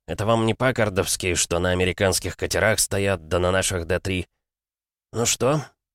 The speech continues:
Груздев подошел к морякам и встал рядом с Буториным. «Согласны рискнуть и помочь нашим разведчикам? Что там вас ждет на острове, я не знаю, но вот Виктор Алексеевич человек опытный, и его товарищ тоже.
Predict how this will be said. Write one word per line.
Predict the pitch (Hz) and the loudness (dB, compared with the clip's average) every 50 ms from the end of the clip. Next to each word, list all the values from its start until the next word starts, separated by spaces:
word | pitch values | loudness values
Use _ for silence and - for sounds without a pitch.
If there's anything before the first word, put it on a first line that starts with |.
| _ _ _ | _ _ _
Груздев | - 76 82 101 107 95 101 104 - - | -4 0 2 2 2 2 2 0 2 2
подошел | 101 90 92 - - 98 95 87 | 2 2 2 4 6 4 4 4
к | - | 4
морякам | 95 92 87 87 85 - 101 104 104 92 | 2 4 4 2 2 0 0 2 2 2
и | 85 | 2
встал | - - - 98 87 87 85 | 0 0 0 2 2 2 2
рядом | 82 85 85 82 82 82 82 | 2 2 2 2 2 0 0
с | 78 | -2
Буториным. | 78 80 85 - - 90 85 82 80 80 80 80 - - _ _ _ _ _ _ _ _ _ _ _ | -2 -4 -4 -2 0 2 2 2 2 2 0 -2 -4 -10 _ _ _ _ _ _ _ _ _ _ _
«Согласны | - - 120 117 110 104 123 147 147 - 156 165 | -4 -4 -4 0 0 2 2 2 2 4 4 4
рискнуть | 160 151 143 - - 131 120 104 - | 4 4 2 2 4 2 2 2 0
и | 92 | -2
помочь | - 101 101 107 95 - - - | 0 2 2 2 2 2 0 0
нашим | 90 87 - 95 92 | 0 0 0 0 0
разведчикам? | 98 101 101 107 101 92 82 - - - - 62 - - _ _ _ _ _ _ _ _ | 0 2 2 2 0 -2 -2 -4 -8 -8 -10 -14 -14 -18 _ _ _ _ _ _ _ _
Что | - - - 110 120 | -12 -8 -4 -4 -2
там | - 131 123 120 | 2 2 2 4
вас | 120 123 117 101 | 4 2 2 0
ждет | 92 87 113 123 120 - | -2 0 -2 -2 0 2
на | 123 113 117 | 4 4 4
острове, | 123 - - 117 117 120 117 | 4 2 2 2 2 2 2
я | 117 | 4
не | 117 117 110 | 4 2 2
знаю, | 101 117 143 139 110 80 - - _ _ _ _ _ - | 2 2 2 2 0 0 -4 -8 _ _ _ _ _ -4
но | - 90 | -2 0
вот | 95 - 107 | 0 0 -2
Виктор | 110 - - 110 107 | -4 -2 -2 0 2
Алексеевич | 107 104 95 - - 120 120 117 110 101 - - | 2 2 2 0 2 2 2 0 0 -2 -2 -2
человек | - 104 101 104 107 104 - - | 0 0 2 2 2 0 0 -2
опытный, | 127 120 107 98 - 98 104 104 98 85 - _ | -2 -2 -2 -6 -2 0 0 0 0 -2 -4 _
и | 95 95 | -2 0
его | 95 98 104 | 0 0 0
товарищ | 98 - 98 104 101 98 87 - - | -2 -2 -2 0 0 0 0 -2 0
тоже. | - 117 101 - - - | 0 0 0 0 -2 -10